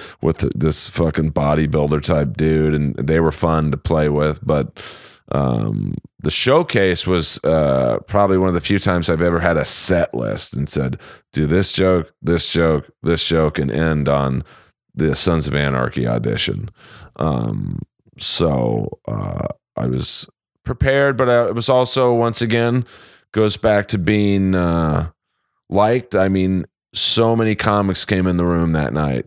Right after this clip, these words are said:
'cause everyone was rooting for me. Like, D'Elia even came in and watched the whole set.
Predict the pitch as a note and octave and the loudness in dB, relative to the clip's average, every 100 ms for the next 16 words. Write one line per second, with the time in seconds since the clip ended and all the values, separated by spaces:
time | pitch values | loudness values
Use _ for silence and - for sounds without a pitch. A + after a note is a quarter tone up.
0 | _ E2+ D#2+ - - F#2 F2 E2+ E2 D#2+ | _ -6 -6 -8 -2 0 2 2 0 0
1 | D#2+ D#2 D#2 D2 - D2+ C2+ B1 G1+ C#2+ | 0 0 2 0 -2 -2 -2 -2 -2 -4
2 | D#2 E2+ F2+ F#2+ F2+ D#2+ D2+ D2 D#2 D2 | -2 0 2 4 4 2 0 -2 -2 -2
3 | C#2+ C2+ C2 - - - - E2 E2 D#2+ | 0 -2 -4 -8 -16 -20 -4 0 2 0
4 | - D#2+ D2+ D#2+ C#2+ - D#2 C2 | -2 -4 0 0 0 0 0 -2